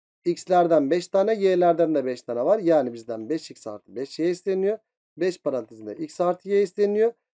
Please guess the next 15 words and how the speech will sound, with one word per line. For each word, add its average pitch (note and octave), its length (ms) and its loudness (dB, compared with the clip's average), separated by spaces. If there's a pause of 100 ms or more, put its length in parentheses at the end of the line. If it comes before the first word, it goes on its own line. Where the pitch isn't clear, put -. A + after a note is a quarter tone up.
(160)
E D3+ 80 0
zaten G3 380 6
x F#3 200 -4
artı D#3 260 2
y'yi G#2+ 260 -4
dört E3 260 0
bulduk. G#3+ 440 6
Cevabımız C#3+ 560 2
da B2 120 -2
kaç F3+ 220 -2
çıkar - 240 -6
o A#2+ 80 -4
zaman? E3+ 360 0
Yirmi D3+ 800 2
çıkar. - 260 -18